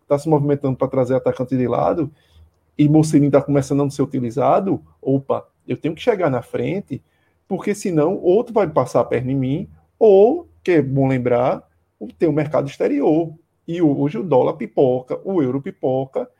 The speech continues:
e os empresários, lógico, quer botar o cara muitas vezes pra um mercado alternativo no exterior, que ele vai ganhar até muito mais do que ganha aqui, fazer o pezinho de meia dele. Então, o importante é você também,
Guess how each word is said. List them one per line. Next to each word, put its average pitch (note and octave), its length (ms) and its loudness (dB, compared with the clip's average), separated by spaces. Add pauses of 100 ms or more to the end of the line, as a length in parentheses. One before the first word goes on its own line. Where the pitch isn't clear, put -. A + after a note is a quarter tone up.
(180)
e F4+ 80 2
os F#3+ 140 0
empresários, D3 560 2
lógico, C#3 560 -2
quer F3 140 -4
botar D#3+ 240 -4
o C3 80 -2
cara C3 200 -4
muitas D#3+ 260 -8
vezes C3+ 140 -4
pra D#3+ 160 -2
um D#3+ 120 -4
mercado C3+ 400 -4
alternativo B2+ 540 -8
no C3+ 80 -6
exterior, D#3+ 420 -4 (300)
que - 100 0
ele B3 80 4
vai F3 120 4
ganhar F3 160 0
até F3+ 140 0
muito A#3 240 -4
mais F#3+ 180 -4
do - 40 -18
que D3 80 0
ganha C#3 200 2
aqui, A#2+ 280 -10 (640)
fazer C3 180 2
o C#3+ 60 2
pezinho C3 340 -2
de B2+ 120 -2
meia C3 200 0
dele. C#3 300 -8 (300)
Então, E3 400 0 (140)
o A3 100 -2
importante D#3+ 600 -2
é F#3 40 0
você F#3+ 260 -4
também, C3 500 -2